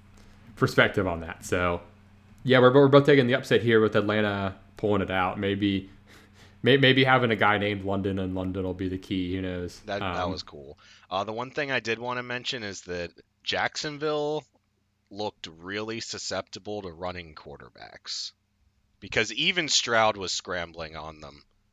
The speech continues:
Speaker 2: and getting yards, and he doesn't like to do that.
Speaker 1: He can, but he doesn't like
Speaker 2: He
Speaker 1: to.
Speaker 2: can. He doesn't like to. <laughs>
Speaker 1: <laughs> Which is hilarious for some reason, but
Speaker 2: So I actually think Ritter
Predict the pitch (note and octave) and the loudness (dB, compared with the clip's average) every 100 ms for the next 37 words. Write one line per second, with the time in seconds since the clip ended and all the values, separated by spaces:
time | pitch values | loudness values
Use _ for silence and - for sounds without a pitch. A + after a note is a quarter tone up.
0 | - F2 F2 E2+ D#2 D2+ D2+ D2 C#2+ C#2+ | -20 -12 -8 -6 -8 -12 -12 -12 -14 -16
1 | F#2+ G#2+ E3 F#3+ C#3 G#2 F#2 F2 - D2+ | -14 -10 -4 -2 -2 -6 -6 -6 -12 -16
2 | D2+ D2+ D2 D2+ - _ _ _ _ _ | -14 -12 -12 -12 -16 _ _ _ _ _
3 | - _ - C#3+ D3 G#3+ C3+ A2+ A#2 - | -20 _ -12 -2 4 6 6 4 -2 2
4 | A#2 A#2+ C3 C3+ B2 B2+ - C3+ B2+ B2 | 4 6 6 6 6 4 4 4 6 6
5 | F#2+ G#2 E3+ F3+ B2+ G2+ G#2 G#2 - F2+ | 2 -2 0 0 -2 -2 -2 -2 -6 -8
6 | E2 D#2+ _ - C#3+ F3+ E3+ - - - | -8 -12 _ -8 -4 -4 -4 -8 -12 -16
7 | - - A4 - - - D3+ D#3 C#3 - | -4 4 4 6 2 6 6 6 2 2
8 | D3+ C#3 C3+ A2+ A2+ C#3 C3+ A2 G#2 G2+ | 8 10 10 10 8 6 4 4 2 2
9 | A2 G#2 G#2+ C3 - G#2+ G#2 A2+ C3 D3 | 2 2 2 0 0 2 4 6 4 0
10 | - D#3+ C#3 - B2 A#2 F2+ F#2 G2+ G#2+ | -4 -4 -6 -6 -8 -8 -12 -6 -4 -4
11 | A2 A#2+ B2 | -4 -6 -8